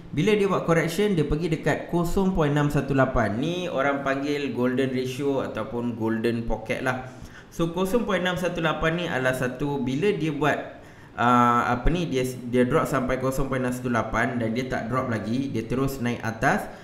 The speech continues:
maksudnya ini adalah correction yang biasa. Ah, ni sebab selalunya dia takkan naik ke atas je, dia kena ada sedikit correction sebelum dia melakukan balik, ah, dia punya movement ke atas. Dan nampaknya,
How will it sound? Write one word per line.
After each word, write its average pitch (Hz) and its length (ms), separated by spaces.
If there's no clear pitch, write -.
maksudnya 147 480
ini 147 400
adalah 123 480
correction 123 560
yang 113 240
biasa. 110 560
Ah, 87 240
ni 120 240
sebab 110 320
selalunya 123 320
dia 135 160
takkan 135 320
naik 127 160
ke 123 80
atas 143 560
je, 135 240
dia 117 160
kena 117 320
ada 113 160
sedikit 120 480
correction 120 480
sebelum 170 400
dia 147 160
melakukan 135 640
balik, 127 560
ah, 113 240
dia 113 80
punya 113 320
movement 131 560
ke 120 160
atas. 104 480
Dan 117 240
nampaknya, 147 880